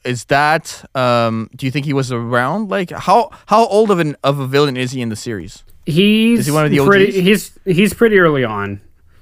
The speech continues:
Speaker 2: Like, I'm pretty sure he's one of the first steps before they, uh, or after they make it across the Grand Line. Like, they haven't even met Vivi or anything like that yet.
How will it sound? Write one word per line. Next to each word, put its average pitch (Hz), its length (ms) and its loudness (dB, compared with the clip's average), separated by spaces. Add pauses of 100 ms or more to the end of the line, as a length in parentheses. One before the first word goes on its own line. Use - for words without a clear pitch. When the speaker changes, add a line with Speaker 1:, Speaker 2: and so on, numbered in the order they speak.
(260)
Speaker 2:
Like, 160 260 2
I'm 156 160 0
pretty 190 240 2
sure 190 200 0
he's 175 280 2
one 165 160 4
of 160 40 2
the 156 80 0
first 151 260 0
steps 143 280 0
before 131 480 0
they, 127 380 2
uh, 113 300 2 (500)
or 143 120 2
after 135 300 0
they 143 160 0
make 127 220 0
it 131 80 -2
across 117 340 -4
the 139 60 -6
Grand 120 280 -2
Line. 113 400 -4 (400)
Like, 127 180 0
they 151 120 2
haven't 160 240 2
even 139 260 4
met 135 180 2
Vivi 120 460 0
or 120 100 2
anything 123 360 -2
like 135 180 0
that 143 200 -2
yet. 151 300 0